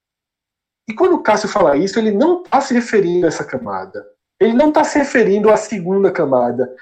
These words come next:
Ele não tá se referindo à terceira camada. Ele não tá se referindo à quarta camada. Ele tá se referindo a pessoas que parecem ter deixado de lado valores básicos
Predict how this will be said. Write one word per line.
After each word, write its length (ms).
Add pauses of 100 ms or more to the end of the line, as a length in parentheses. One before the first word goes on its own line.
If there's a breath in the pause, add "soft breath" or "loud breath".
(160 loud breath)
Ele 140
não 260
tá 120
se 140
referindo 460
à 60
terceira 520
camada. 580 (220 loud breath)
Ele 180
não 180
tá 120
se 120
referindo 500
à 40
quarta 460
camada. 640 (1400)
Ele 140
tá 120
se 140
referindo 920
a 100
pessoas 920 (960)
que 100
parecem 520
ter 120
deixado 420
de 80
lado 640 (1120)
valores 440
básicos 920